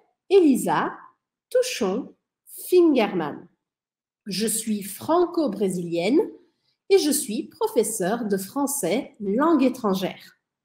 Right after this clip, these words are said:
Je m'appelle Elisa Touchon Fingerman.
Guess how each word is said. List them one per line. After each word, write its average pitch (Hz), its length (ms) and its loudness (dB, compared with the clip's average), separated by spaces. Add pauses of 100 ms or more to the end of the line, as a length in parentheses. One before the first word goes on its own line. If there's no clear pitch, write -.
(760)
Je 196 160 0
m'appelle 202 640 2
Elisa 226 520 2
Touchon 196 500 -4
Fingerman. 190 640 -2